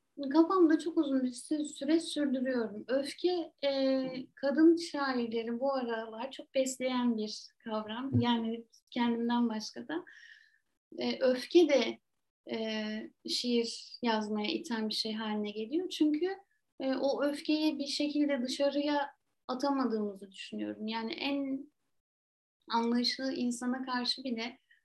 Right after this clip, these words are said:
e, doğru düzgün meramımızı sanki anlatamıyoruz. Çünkü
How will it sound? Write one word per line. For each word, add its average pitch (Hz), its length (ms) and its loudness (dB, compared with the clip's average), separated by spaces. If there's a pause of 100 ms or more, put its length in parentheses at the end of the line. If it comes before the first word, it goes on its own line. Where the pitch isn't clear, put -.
(280)
e, 240 80 -2 (1500)
doğru 254 240 2
düzgün 254 400 -4
meramımızı 240 480 2
sanki 240 340 -2
anlatamıyoruz. 233 880 -4
Çünkü 277 480 -2